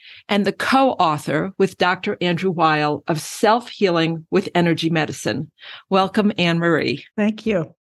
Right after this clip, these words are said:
Speaker 1: So, it makes sense to begin with the question, what is energy medicine?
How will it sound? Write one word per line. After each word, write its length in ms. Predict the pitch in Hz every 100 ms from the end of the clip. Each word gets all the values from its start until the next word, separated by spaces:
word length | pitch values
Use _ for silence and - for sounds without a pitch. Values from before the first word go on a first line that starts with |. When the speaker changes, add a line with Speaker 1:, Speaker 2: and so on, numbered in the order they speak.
| _ _ -
Speaker 1:
So, 600 | - - 262 247 226 - _ _ _ _
it 200 | 285 285
makes 320 | 247 277 233
sense 360 | - 185 190 -
to 140 | -
begin 560 | 170 214 170 160 170 170
with 200 | 185 202
the 80 | 208
question, 840 | - 175 165 - 170 156 151 156 - _ _
what 460 | 202 208 247 285 277
is 640 | - 185 170 151 143 - _ -
energy 380 | 180 170 165
medicine? 680 | 165 - 143 - - - 139